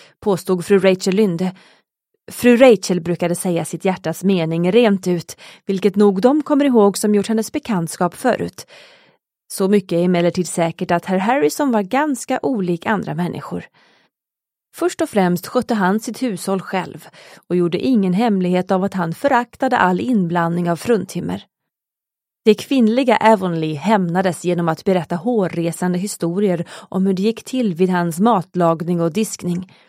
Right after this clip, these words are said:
Lille John Henry Carter från Vitsand var anställd som någon slags huslig hjälpreda, och det var honom man hade att tacka för historierna.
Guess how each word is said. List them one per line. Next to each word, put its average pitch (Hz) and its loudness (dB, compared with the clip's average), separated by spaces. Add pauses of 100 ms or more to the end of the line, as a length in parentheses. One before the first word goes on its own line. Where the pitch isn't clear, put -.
(420)
Lille 220 6
John 269 4
Henry 214 4
Carter 247 -2
från 180 -2
Vitsand 185 -2
var 180 2
anställd 180 0
som 180 -2
någon 175 -2
slags - -6 (520)
huslig 180 -2
hjälpreda, 185 0 (220)
och - -4
det 220 6
var 196 2
honom 247 2
man 170 2
hade 185 2
att 185 0
tacka 220 -8
för 175 -2
historierna. 170 -4